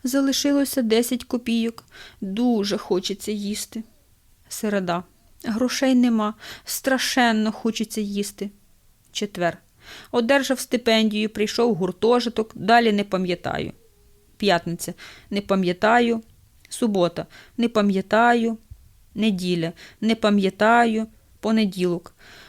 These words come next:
Залишилося п'ятдесят копійок. Дуже хочеться їсти. Дістала чоловіка велика потреба. І взяв він газетку почитати та й пішов у туалет.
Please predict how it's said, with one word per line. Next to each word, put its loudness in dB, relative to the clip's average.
Залишилося 0
п'ятдесят -2
копійок. -4
Дуже 0
хочеться -2
їсти. -2
Дістала 0
чоловіка 0
велика 0
потреба. -6
І -4
взяв 0
він -2
газетку -2
почитати -6
та -8
й -2
пішов -4
у -4
туалет. -4